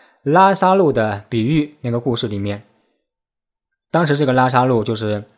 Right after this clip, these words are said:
躺在亚伯拉罕的怀里面，那么亚伯拉罕说，倘若他们不听摩西的话，那么就是死人复活，他们也是不信。所以啊，弟兄姊妹，以利沙他一生的侍奉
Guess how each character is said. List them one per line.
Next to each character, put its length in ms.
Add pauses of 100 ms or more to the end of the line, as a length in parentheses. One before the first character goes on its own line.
(340)
躺 300
在 180
亚 160
伯 80
拉 80
罕 100
的 80
怀 180
里 120
面， 300 (1080)
那 100
么 120
亚 120
伯 80
拉 80
罕 160
说， 360 (640)
倘 180
若 100
他 120
们 120
不 100
听 400
摩 360
西 200
的 100
话， 380 (320)
那 120
么 320
就 140
是 60
死 240
人 180
复 180
活， 360
他 100
们 180
也 440
是 180
不 160
信。 240 (1700)
所 140
以 80
啊， 60
弟 60
兄 80
姊 80
妹， 220
以 120
利 120
沙 240
他 200
一 240
生 300
的 80
侍 200
奉 260